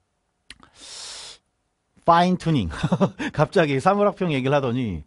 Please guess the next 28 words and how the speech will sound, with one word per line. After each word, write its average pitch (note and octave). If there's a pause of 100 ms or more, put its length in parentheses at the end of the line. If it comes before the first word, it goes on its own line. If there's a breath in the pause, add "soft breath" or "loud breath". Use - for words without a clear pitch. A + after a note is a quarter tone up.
(400 soft breath)
이상한 C#3
단어를 C3
가지고 B2
왔어. F2+
파인 E3
튜닝, A2 (100)
파인 D3
튜닝. E2+ (300 loud breath)
선생님 G3+
요새 D#3 (200)
에이아이에 F3+
상당히 F3+
이제 A#2 (260 soft breath)
관심이 C#3+
좀 D3
많은 C3
편이고 F3+ (180 soft breath)
실제로 A3+
에이아이 F#3
사업에 E3
막 B2+
좀 A#2+
참여를 F3
하고 F3
있습니다. F2
진짜예요, C3+
이거는. A#2+
자, -